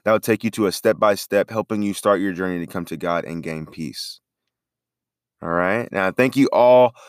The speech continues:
for tuning in to episode twelve. Um, I love you all.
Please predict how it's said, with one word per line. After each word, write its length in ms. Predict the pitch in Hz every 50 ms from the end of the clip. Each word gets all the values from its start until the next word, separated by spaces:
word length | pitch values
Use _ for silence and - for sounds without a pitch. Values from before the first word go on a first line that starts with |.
| - _
for 140 | - 113 107
tuning 360 | 101 - 131 127 123 120 104
in 240 | 67 92 113 117 113
to 100 | 104 113 -
episode 460 | 110 107 117 107 - - 101 95 87
twelve. 600 | - - - 110 113 117 113 110 113 117 117 117 -
Um, 600 | - 87 90 90 87 85 85 82 80 80 82 82 _ _ _ _ _ _ _ _ _ _ _ _ _ _ _ _ _ _ _ _ - - _ _ _ _ _ _ _ _ _ _
I 60 | - 90
love 200 | 98 104 104 98
you 160 | 107 107 104
all. 260 | 101 104 101 101 101